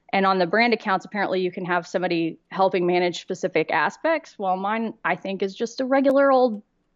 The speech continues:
person account. And so that's kind of a pain point. Switching is going to be, um, a challenge from what I'm reading. So I wish I had started it out knowing that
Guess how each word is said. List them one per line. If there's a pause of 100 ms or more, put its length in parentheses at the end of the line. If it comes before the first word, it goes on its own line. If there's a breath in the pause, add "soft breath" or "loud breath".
(160)
person
account.
And
so
that's
kind
of
a
pain
point.
Switching
is
going
to
be, (460 loud breath)
um,
a
challenge
from
what
I'm
reading.
So
I
wish
I
had
started
it
out
knowing
that